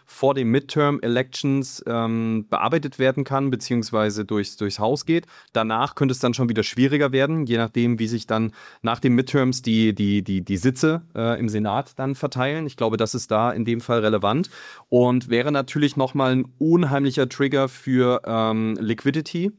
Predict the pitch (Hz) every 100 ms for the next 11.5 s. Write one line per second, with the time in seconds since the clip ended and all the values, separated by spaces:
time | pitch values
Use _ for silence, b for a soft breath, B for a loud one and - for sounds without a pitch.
0 | - 95 104 143 139 113 120 123 - 110
1 | 110 117 120 120 B B B _ 113 113
2 | - - _ _ - 104 123 151 123 143
3 | 147 - 143 143 - 127 - 127 127 117
4 | 104 120 - - 110 107 107 104 104 104
5 | 104 101 95 98 101 117 - 127 117 113
6 | - - 104 135 123 123 123 123 113 107
7 | 104 - 117 143 135 135 127 113 123 -
8 | 123 - 117 113 117 113 B B B -
9 | 107 104 101 104 107 104 104 104 101 107
10 | - 110 107 107 104 - 110 107 - 127
11 | 127 110 - 107 101